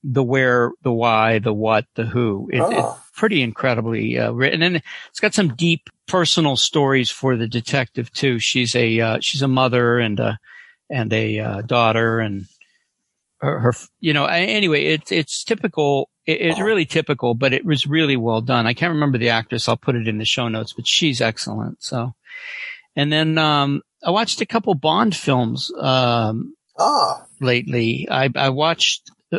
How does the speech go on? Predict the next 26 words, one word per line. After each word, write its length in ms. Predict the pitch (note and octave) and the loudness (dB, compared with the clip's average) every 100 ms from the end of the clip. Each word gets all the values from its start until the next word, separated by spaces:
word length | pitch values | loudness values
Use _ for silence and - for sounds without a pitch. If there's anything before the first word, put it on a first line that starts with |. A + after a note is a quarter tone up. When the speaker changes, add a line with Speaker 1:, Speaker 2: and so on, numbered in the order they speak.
| - | -4
Speaker 1:
so 180 | - | -2
I 80 | D#3+ | 0
did 160 | - G#3+ | 0 0
it 80 | D#3 | 0
wrong. 240 | C#3 C#3+ | 0 0
I 80 | C#3 | 0
did 220 | B2+ G3 | 0 0
it 60 | D#3 | 0
wrong. 340 | C#3 C#3 B2+ | 0 2 2
I 60 | B2 | 0
watched, 460 | D#3 E3+ - - | 0 0 0 0
uh, 140 | D3+ C3 | 0 0
I, 140 | D#3 D#3+ F#3 | 0 0 0
I've 120 | E3 | 0
seen 220 | - B3+ | 0 2
'em 120 | E3+ | 2
all, 240 | C3+ A#2 A2+ | 2 0 0
but 180 | C3+ C3+ | 0 2
I 60 | |
watched 380 | C#3 F3 F3 - | 2 0 0 -4
the 80 | D3 | -6
Quantum, 500 | - D#3 E3 - F#3 | -2 0 0 -2 -4
no, 200 | E3+ B2+ | -2 0
I 120 | A2+ | 0
watched, 460 | C3 E3 E3 - - _ _ _ _ _ _ - | 0 0 0 -2 -4 _ _ _ _ _ _ -2
um, 600 | C#3 C3+ C3 B2+ B2 | 2 4 4 2 0